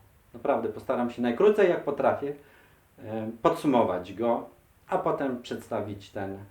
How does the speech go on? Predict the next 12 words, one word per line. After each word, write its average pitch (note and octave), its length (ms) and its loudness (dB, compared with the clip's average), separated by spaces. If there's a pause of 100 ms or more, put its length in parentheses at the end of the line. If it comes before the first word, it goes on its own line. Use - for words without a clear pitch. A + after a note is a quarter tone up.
ostatni G2+ 640 -4
werdykt F#2 640 -8 (120)
jury. F#2+ 420 -8 (1500)
W - 40 -20
dwa C3+ 160 -4
tysiące C3 760 -2
drugim C3 380 0
roku, A#2 260 0
będąc B2 300 -4
prezesem C3 480 -4
Okręgu B2 320 -4
Mazowieckiego, A2 920 -4